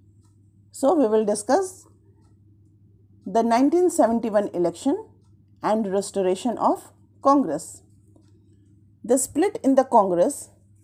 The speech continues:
reduced Indira Gandhi government to a minority. जब कांग्रेस में डिवीजन हो गया, कांग्रेस ओ और कांग्रेस आर।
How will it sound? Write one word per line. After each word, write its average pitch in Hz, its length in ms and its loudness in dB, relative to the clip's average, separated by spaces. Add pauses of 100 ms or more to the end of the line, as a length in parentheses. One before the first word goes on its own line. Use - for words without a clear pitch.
(320)
reduced 240 600 0
Indira 262 360 4
Gandhi 220 320 0
government 190 560 0 (460)
to 226 160 0
a 381 100 4
minority. 196 640 2 (1200)
जब 285 220 -4
कांग्रेस 202 460 2
में 233 160 -2
डिवीजन 185 400 0 (100)
हो 180 60 -2
गया, 170 280 -6 (720)
कांग्रेस 196 420 2
ओ 208 180 2
और 190 240 4
कांग्रेस 185 400 -2
आर। 180 160 0